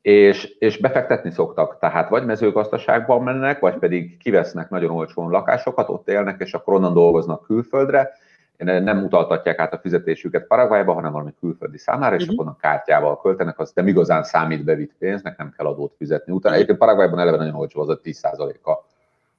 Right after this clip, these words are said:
Speaker 1: az adó, és ezt lehet mindenfajta dolgokkal csökkenteni, és mindenki csökkent is. Úgy mindig meglepődnek, amikor így valaki így adószámot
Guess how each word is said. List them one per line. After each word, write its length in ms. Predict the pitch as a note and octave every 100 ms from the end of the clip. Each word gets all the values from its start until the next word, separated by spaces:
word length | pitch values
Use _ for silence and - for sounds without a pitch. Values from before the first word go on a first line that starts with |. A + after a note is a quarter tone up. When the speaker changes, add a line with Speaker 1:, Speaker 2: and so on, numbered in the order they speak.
| _
Speaker 1:
az 120 | E2+
adó, 260 | F2+ E2+ D#2+
és 120 | -
ezt 140 | E2
lehet 300 | E2 D#2+ -
mindenfajta 480 | E2 D#2+ D#2 D#2+ D#2
dolgokkal 400 | D#2 D#2+ D2+ D#2
csökkenteni, 600 | - E2 - D#2 - D#2
és 140 | D#2 -
mindenki 340 | E2+ D2+ -
csökkent 520 | - D#2 - D2+ D2
is. 260 | F2 F#2 -
Úgy 220 | G2 E2
mindig 260 | A2 G2+ G2
meglepődnek, 580 | F2+ F2 F2 E2 D#2+
amikor 300 | D#2+ D#2 D2+
így 120 | D#2 D2+
valaki 320 | D#2 D2 D#2+
így 80 | D#2
adószámot 680 | D2+ D2 - D2+ D2+ D2+